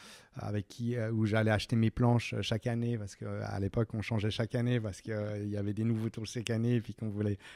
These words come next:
absolument toujours avoir la dernière planche, donc on revendait nos planches pour racheter la nouvelle, et cetera. Puis le magasin, un jour, il m'a dit, « Écoute, euh,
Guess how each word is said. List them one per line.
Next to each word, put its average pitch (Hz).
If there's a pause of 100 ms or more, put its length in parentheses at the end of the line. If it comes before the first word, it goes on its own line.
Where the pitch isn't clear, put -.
absolument 117
toujours 113
avoir 110
la 107
dernière 110
planche, 123
donc -
on 98
revendait 123
nos 120
planches 120
pour 113
racheter 120
la 117
nouvelle, 117
et 110
cetera. 139 (540)
Puis -
le 107
magasin, 117
un 139
jour, 131
il 127
m'a 117
dit, « 120
Écoute, 127
euh, 107